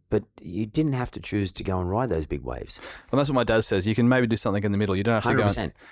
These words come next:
Speaker 2: you don't have to go full, you know, do this level. But that's just who I am, I suppose. That's, that's what I do.
Speaker 1: Well, I feel quite privileged to be able to sit in, um, in, in someone like yours company. But I'm probably, uh, you know, the fact that you've achieved these things. But probably the most important thing I get out of this conversation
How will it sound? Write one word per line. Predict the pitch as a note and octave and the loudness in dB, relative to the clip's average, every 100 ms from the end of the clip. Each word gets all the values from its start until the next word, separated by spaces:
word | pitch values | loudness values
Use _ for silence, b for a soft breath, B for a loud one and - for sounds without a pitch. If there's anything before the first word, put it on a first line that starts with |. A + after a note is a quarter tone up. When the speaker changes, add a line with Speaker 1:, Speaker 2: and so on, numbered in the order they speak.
| B B - | B B -2
Speaker 2:
you | |
don't | B2+ | 0
have | A#2+ | 2
to | B2 | 2
go | A2+ | 2
full, | G2+ C3 B2 - - | 2 2 2 0 -2
you | A#2 | -2
know, | F#2 - | -2 0
do | A#2+ | 2
this | A2+ A#2 | 2 2
level. | A#2 A2+ | 2 2
But | G#2+ | 2
that's | A#2 B2 - | 2 0 -2
just | A2+ - _ _ - | -4 -4 _ _ -4
who | A#2 | 0
I | G#2+ B2 | 2 0
am, | A#2+ | -2
I | |
suppose. | F2 F2+ E2+ - | -2 -2 -2 -2
That's, | F#2 - - - | -4 -6 -16 -14
that's | - | -6
what | F#2 | -4
I | F2+ | -2
do. | F#2+ G2 G#2+ - | -2 -4 -6 -4
Speaker 1:
Well, | G#2+ G#2 G#2 | -2 0 -2
I | - A2+ | -2 -2
feel | A2+ | -2
quite | F#2+ G2 - | -2 -2 -2
privileged | G2+ F#2+ E2+ E2 - | -2 -2 -4 -8 -10
to | E2 | -4
be | F2+ | -2
able | E2+ | 0
to | |
sit | D#2+ - | -2 -8
in, | E2 E2 D2 - | -8 -8 -10 -14
um, | D#2+ E2+ - | -12 -12 -12
in, | F2+ F2 E2 | -12 -10 -12
in | - E2 | -12 -10
someone | F2 E2+ | -8 -6
like | D#2 D#2 | -6 -6
yours | D#2+ D2 | -6 -6
company. | - E2 - D2+ b b b b | -6 -8 -6 -10 b b b b
But | - | -4
I'm | F2+ | -4
probably, | E2+ G2 F#2+ - - | -2 -2 -2 -4 -8
uh, | - - - _ - - | -10 -10 -20 _ -20 -10
you | - | -6
know, | C2+ | -4
the | A1+ - | -6 -6
fact | G#2 - | -6 -6
that | E2 | -6
you've | D2+ C#2+ | -6 -4
achieved | F#2+ F2 | -2 -2
these | D2 C#2+ | -6 -8
things. | C2+ - b b b | -8 -10 b b b
But | - | -8
probably | - D3+ A2+ | -2 0 0
the | |
most | G#2 F2+ | -2 -4
important | F#2 G2 F2 | -4 -2 -2
thing | E2 | -2
I | |
get | D2+ E2+ | 0 0
out | D#2+ | 0
of | D2+ D2 | -2 -4
this | D#2 D#2 | -6 -4
conversation | D#2+ C#2+ D2 C#2+ C#2+ C#2+ | -4 -4 -4 -4 -4 -10